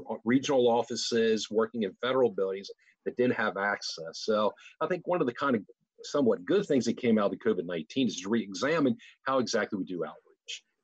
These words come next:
And, you know, the ideas of the in-person benefit fairs with a whole bunch of carriers in the cafeteria at the agency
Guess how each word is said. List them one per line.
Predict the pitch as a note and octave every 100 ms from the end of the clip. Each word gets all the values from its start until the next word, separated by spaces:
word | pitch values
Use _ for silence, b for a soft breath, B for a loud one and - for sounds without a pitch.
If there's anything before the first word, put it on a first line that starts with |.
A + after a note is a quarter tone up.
| -
And, | G#2 G#2+ A2 G#2 A#2
you | G2
know, | F#2+
the | G2+
ideas | A2 A#2+ A#2 A#2 A2
of | F#2+
the | G2
in-person | A2+ A2 B2 A#2+ G#2
benefit | F#2 G#2 G#2+ G#2 -
fairs | - G2 G2+ F#2+
with | F#2
a | -
whole | G#2
bunch | G#2+ A2+ -
of |
carriers | - G#2+ G#2+ G#2+ F#2+
in | F2
the | -
cafeteria | F#2 - _ - B2 A2+
at | -
the | G#2
agency | C#3+ D3+ A#2 A2 G#2